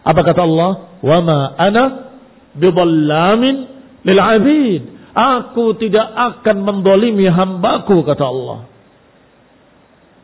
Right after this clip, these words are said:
Allah tidak mendolimi siapapun. Maka kalaupun Allah menimpakan berbagai macam azab, maka itu karena keadilan Allah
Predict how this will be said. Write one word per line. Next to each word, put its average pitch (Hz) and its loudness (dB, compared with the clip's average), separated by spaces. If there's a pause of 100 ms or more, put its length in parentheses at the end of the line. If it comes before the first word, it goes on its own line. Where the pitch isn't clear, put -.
(380)
Allah 165 0 (640)
tidak 196 2
mendolimi 139 -4 (1120)
siapapun. 143 -4 (640)
Maka 175 -4
kalaupun 240 -2
Allah 233 -4
menimpakan 196 -6 (400)
berbagai 170 2
macam 170 -4
azab, 165 -4 (240)
maka 160 -4
itu 156 -6
karena 151 -4
keadilan 143 -4
Allah 139 -4